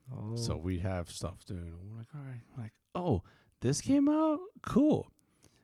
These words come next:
Speaker 2: We're gonna burn this."
Speaker 1: Mm-hmm.
Speaker 2: So here was the trick. You just, you peeled the fucking, you know, the cellophane off or whatever.
Speaker 1: Yeah.
Speaker 2: And you, you just held it sideways. I wish I had a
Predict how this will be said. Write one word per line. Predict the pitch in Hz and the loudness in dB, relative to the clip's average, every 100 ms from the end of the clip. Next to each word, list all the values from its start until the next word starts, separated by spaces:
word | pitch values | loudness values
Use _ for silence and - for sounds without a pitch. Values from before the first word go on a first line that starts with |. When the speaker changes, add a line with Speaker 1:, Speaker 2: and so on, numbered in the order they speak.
| _ _ _ | _ _ _
Speaker 2:
We're | 277 | 0
gonna | 180 131 | 2 4
burn | 160 262 226 | 6 6 6
this." | 98 92 - | 4 0 -4
Speaker 1:
Mm-hmm. | 165 156 160 156 165 156 175 190 117 | 0 2 4 4 4 4 2 0 -2
Speaker 2:
So | 113 - 117 | -4 -2 0
here | 104 151 | 2 4
was | 107 92 | 4 0
the | 87 | -2
trick. | - 185 147 - - _ _ _ _ _ _ _ - | 2 4 4 -2 -20 _ _ _ _ _ _ _ -4
You | 98 92 | 0 0
just, | 87 85 - - - | 0 -2 -4 -14 -6
you | 101 87 - - _ - - _ _ - - _ | -2 -2 -4 -10 _ -20 -20 _ _ -20 -20 _
peeled | - 113 | 6 6
the | 110 | 6
fucking, | - 120 - 117 117 | 4 4 6 6 6
you | |
know, | 113 101 | 6 4
the | 98 | 2
cellophane | 113 98 92 101 98 | 4 4 4 4 6
off | 95 90 - | 4 2 0
or | |
whatever. | 85 87 85 82 98 - - | 0 0 0 0 -2 -4 -10
Speaker 1:
Yeah. | 117 110 98 113 - | -8 -6 -8 -10 -4
Speaker 2:
And | 117 101 | 2 4
you, | 101 104 104 - - 240 | 6 4 2 -12 -14 -2
you | 123 | -2
just | 98 - - | -2 -6 -12
held | - 123 123 | -10 -10 -8
it | - - | -10 -8
sideways. | - - 113 113 95 101 | -2 2 4 4 2 0
I | |
wish | 101 101 | -6 -2
I | 98 | 2
had | 98 | 2
a | 87 | 2